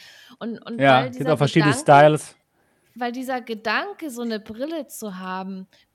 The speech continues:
Speaker 1: cool ist. Aber würd ich
Speaker 2: Ja.
Speaker 1: das jetzt immer nutzen? Ich, ich weiß nicht, irgendwie fehlen mir da dann doch so, so kleine Displays in den Brillengläsern.
Speaker 2: <laughs>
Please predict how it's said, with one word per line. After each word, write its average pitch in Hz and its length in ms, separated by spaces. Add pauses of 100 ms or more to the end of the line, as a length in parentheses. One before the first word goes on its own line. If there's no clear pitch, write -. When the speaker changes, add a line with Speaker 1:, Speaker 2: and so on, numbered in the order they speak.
(140)
Speaker 1:
cool 285 180
ist. 170 440
Aber 202 300
würd 247 220
ich - 80
Speaker 2:
Ja. 220 60
Speaker 1:
das 254 200
jetzt 247 220
immer 233 260
nutzen? 262 480 (120)
Ich, - 600 (640)
ich 214 180
weiß 233 360
nicht, 247 180
irgendwie 285 460
fehlen 277 460
mir 294 100
da 269 180
dann 262 220
doch 254 220
so, 254 440
so 247 140
kleine 240 500
Displays 214 840
in 202 180
den 190 180
Brillengläsern. 185 1160
Speaker 2:
<laughs> - 60